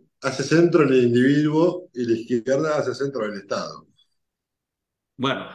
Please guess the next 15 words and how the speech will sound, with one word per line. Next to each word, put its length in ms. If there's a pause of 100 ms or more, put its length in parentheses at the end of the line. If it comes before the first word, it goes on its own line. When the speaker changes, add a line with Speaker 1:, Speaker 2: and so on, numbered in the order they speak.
(220)
Speaker 2:
bueno, 320
eh, 80
depende 340
cómo 200
definamos 580
el 100
rol 160
del 140
Estado. 500
<laughs> 40 (180)
Eh, 200
depende, 440
¿no? 100
Speaker 1:
Exactamente. 280
Speaker 2:
Depende. 220